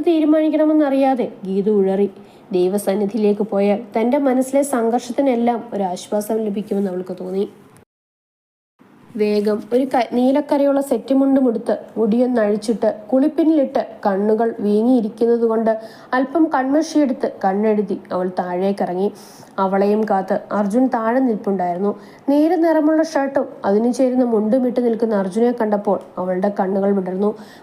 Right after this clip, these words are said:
വസ്ത്രധാരണത്തിൽ പോലും അറിയാതെ വരുന്ന ഈ ഒത്തൊരുമ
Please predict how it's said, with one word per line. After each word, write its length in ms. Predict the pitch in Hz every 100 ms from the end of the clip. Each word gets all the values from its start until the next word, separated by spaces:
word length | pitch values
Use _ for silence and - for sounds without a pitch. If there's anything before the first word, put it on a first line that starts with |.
| -
വസ്ത്രധാരണത്തിൽ 840 | 190 - 214 214 208 202 208 220
പോലും 340 | 214 214 214 208 -
അറിയാതെ 440 | 220 247 269 285
വരുന്ന 280 | 285 277 262
ഈ 100 | 254 240
ഒത്തൊരുമ 420 | 202 240 240